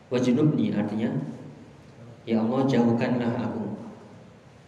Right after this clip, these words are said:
Yang sering kita ingatkan makna ujnubni itu maksudnya adalah yaitu antara kita dan yang ingin kita jauhi itu benar-benar jauh sejauh-jauhnya.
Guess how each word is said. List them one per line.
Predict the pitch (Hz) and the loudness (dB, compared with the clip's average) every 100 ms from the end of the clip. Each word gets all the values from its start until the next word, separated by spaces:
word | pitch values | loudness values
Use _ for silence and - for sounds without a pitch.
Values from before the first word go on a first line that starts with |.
| - | -10
Yang | 104 101 | -6 -4
sering | 120 117 | 0 0
kita | 117 117 110 110 - | 0 2 2 2 -2
ingatkan | 113 110 107 120 123 123 | -2 -2 0 0 -2 0
makna | 120 117 113 110 - | 0 0 2 2 0
ujnubni | - 135 123 143 143 113 - 147 | -2 0 2 2 2 2 0 -2
itu | 117 | -2
maksudnya | 120 117 110 110 123 131 | -2 0 -2 -2 -2 -2
adalah | 110 123 139 143 - - - - - - - - | 0 0 0 -4 -6 -12 -16 -18 -20 -20 -20 -6
yaitu | 113 113 | 0 2
antara | 127 120 117 120 | 2 2 2 2
kita | 120 120 139 127 127 | 2 0 2 4 4
dan | 117 107 101 - - - - - - 123 | 4 4 2 -2 -6 -10 -14 -18 -8 -2
yang | 123 | 0
ingin | 123 127 127 | 0 0 2
kita | 127 123 117 | 2 2 2
jauhi | 110 127 131 127 123 | 2 2 2 2 0
itu | 131 135 | 0 0
benar-benar | 120 110 107 107 110 240 247 - - - - | 0 0 0 0 0 0 -2 -6 -10 -14 -8
jauh | 120 117 117 | -2 0 0
sejauh-jauhnya. | 120 127 117 110 107 107 101 101 | -2 -2 0 0 0 -2 -2 -4